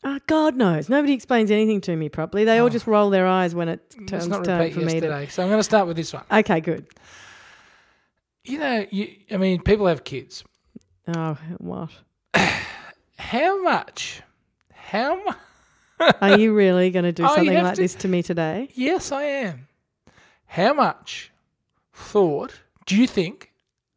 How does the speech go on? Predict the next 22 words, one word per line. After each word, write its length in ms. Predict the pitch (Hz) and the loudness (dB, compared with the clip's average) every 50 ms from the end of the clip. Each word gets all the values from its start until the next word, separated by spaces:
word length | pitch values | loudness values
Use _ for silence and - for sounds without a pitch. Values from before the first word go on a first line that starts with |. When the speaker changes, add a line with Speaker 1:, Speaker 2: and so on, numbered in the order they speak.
| _ _ _ _ _ _ _ _ _ _ _ - | _ _ _ _ _ _ _ _ _ _ _ -4
Speaker 2:
as 200 | 190 196 196 202 | -2 -2 -2 -4
a 40 | 202 | -6
parent? 460 | - - 170 160 160 165 269 - - _ _ _ _ _ _ _ _ _ _ | -8 -10 -10 -10 -10 -12 -14 -16 -20 _ _ _ _ _ _ _ _ _ _
Speaker 1:
Don't 340 | - - 277 240 175 160 202 | 4 6 6 8 6 4 2
as 220 | 226 190 180 165 175 | 0 0 0 0 0
a 60 | 165 | -2
parent 380 | - - 190 175 180 180 190 226 | -2 0 0 2 2 0 0 0
me. 220 | 208 202 202 214 | 2 4 4 6
Speaker 2:
You 120 | 277 294 302 | 6 6 6
know, 320 | 294 277 269 254 240 220 | 4 4 4 2 2 2
I 180 | 220 226 269 294 | 4 4 2 2
saw 240 | - - 269 247 | 2 0 0 0
someone 460 | 208 - - 220 214 208 196 175 175 185 | 2 2 4 4 4 4 2 2 2 2
Speaker 1:
Go 280 | - 330 339 359 381 381 | 6 8 10 10 10 8
Speaker 2:
in 100 | 320 185 | 6 6
Speaker 1:
and 100 | 180 247 | 6 6
as 160 | 269 277 240 | 4 6 6
a 80 | 262 | 4
dog 340 | 214 170 220 214 214 214 220 214 | 2 4 6 8 8 8 8 6
owner 220 | 208 202 190 190 | 6 6 4 4
yourself. 480 | 175 170 160 - - 170 156 151 147 - | 2 2 0 -2 -2 -2 0 -2 -2 0
Honestly, 600 | - 254 277 302 320 - - 240 196 180 180 | 4 6 6 6 4 4 2 4 4 4 4